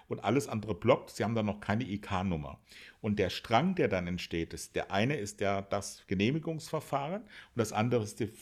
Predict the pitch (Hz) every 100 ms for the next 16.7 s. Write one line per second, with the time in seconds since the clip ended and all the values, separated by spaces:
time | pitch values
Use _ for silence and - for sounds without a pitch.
0 | 113 110 104 - 160 156 123 98 - -
1 | - - - - 98 98 82 85 117 -
2 | - 85 98 - 98 95 107 107 110 110
3 | 110 - 101 107 104 101 90 95 139 87
4 | 85 - 87 87 117 - 90 101 92 85
5 | - 95 104 127 117 - _ _ 95 -
6 | 101 - - 82 87 71 - - - -
7 | - 92 90 - 104 101 135 - 92 104
8 | 208 95 - - 85 98 95 90 90 90
9 | 104 98 139 - - 131 - - - -
10 | 95 98 110 139 127 110 104 - - -
11 | - - - 107 110 98 98 92 87 82
12 | 90 117 - - - - - 101 113 113
13 | - 95 101 110 - - 87 92 87 92
14 | 98 113 117 101 90 98 95 - 92 101
15 | 110 104 - 104 - 101 101 98 92 -
16 | 90 90 - 71 - 62